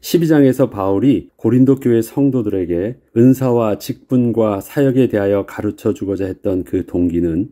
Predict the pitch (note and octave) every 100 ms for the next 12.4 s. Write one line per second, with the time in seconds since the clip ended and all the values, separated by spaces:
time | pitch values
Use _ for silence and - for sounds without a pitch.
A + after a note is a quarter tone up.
0 | _ - C3+ D#3+ D#3+ D3 D3 F3 F3 D3+
1 | A#2 A2 F#2 - G2 - A2 G2 G2+ F2
2 | D#2+ - G2 F#2+ G2 F#2 G2 A2 C3 C3+
3 | B2+ F#2 - F2 D2+ E2 _ _ _ _
4 | - E3 F#3 E3+ D#3 D#3+ D#3+ B2+ C#3 -
5 | F3 F3 D3+ A#2 G2+ A2 G2 - - F#2+
6 | G#2+ A2 G#2 A2 - F#2+ - - A2 G2+
7 | - G2+ E2+ G2+ G2 F#2 _ A2+ B2 B2
8 | B2+ A#2+ A2+ G2 F2+ E2 E2 - - C#3
9 | B2 A#2+ - G#2+ - B2 - A2 F2 D#2
10 | - _ - A2+ C#3 C#3 B2+ B2+ D3 C3
11 | - A2 _ - B2 A2 B2 B2+ - A#2
12 | G#2 B2+ A#2+